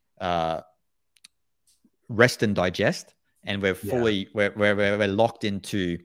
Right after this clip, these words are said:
Speaker 1: fight or flight, right? Fight, fight or flight is where we live. And so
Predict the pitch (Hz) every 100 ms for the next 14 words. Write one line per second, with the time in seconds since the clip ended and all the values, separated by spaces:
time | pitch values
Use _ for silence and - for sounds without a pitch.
0 | _ _ _ _ _ _ - - - 127
1 | 104 101 - 98 87 - _ 90 85 -
2 | - - - _ _ _ _ - 127 123
3 | 117 - 135 131 113 110 101 87 101 104
4 | 98 85 82 76 - 113 101 110 110